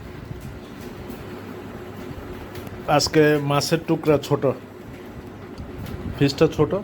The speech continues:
তাই, উম, লেজও নিলাম একটা, লেজের সাইজও ওই রকম। তো এদেরকে মোটামুটি,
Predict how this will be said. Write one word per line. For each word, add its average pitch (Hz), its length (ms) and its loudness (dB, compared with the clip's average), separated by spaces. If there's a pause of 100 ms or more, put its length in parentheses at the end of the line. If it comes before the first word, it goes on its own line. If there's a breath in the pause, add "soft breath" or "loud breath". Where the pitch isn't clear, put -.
(1800)
তাই, 143 260 6 (500)
উম, 147 320 -4 (680)
লেজও 143 300 10
নিলাম 139 300 4
একটা, 127 300 -2 (720)
লেজের 135 360 8 (180)
সাইজও 135 500 6
ওই 135 80 8
রকম। 120 240 2 (4000)
তো 139 60 4
এদেরকে 135 340 6
মোটামুটি, 135 600 4